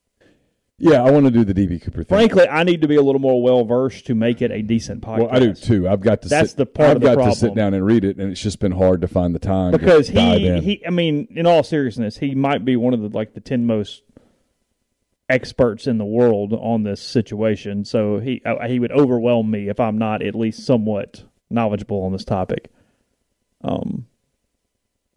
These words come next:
Speaker 2: frankly, his email talking about getting him on intimidated me. So I need to,
Speaker 1: Yeah.
Speaker 2: like, gonna, g-, gonna need a minute here.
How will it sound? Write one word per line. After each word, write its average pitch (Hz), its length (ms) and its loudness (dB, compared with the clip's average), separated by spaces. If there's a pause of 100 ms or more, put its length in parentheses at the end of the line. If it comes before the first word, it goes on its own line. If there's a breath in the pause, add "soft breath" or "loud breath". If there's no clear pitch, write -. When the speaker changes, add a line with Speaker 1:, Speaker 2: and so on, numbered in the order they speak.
(140)
Speaker 2:
frankly, 135 260 0
his 113 160 -4
email 113 380 0
talking 117 260 -2
about 107 300 -4
getting 107 180 -2
him 101 160 -4
on 101 300 -4
intimidated 98 580 -4
me. 101 200 -2
So 104 220 -2
I 104 160 -2
need 104 340 -4
to, 101 260 -2 (240)
Speaker 1:
Yeah. 123 260 2 (440)
Speaker 2:
like, 127 540 -2
gonna, 117 200 -2
g-, 120 160 -4
gonna 127 180 -4
need 117 180 0
a - 40 -8
minute 101 260 -6
here. 110 260 -6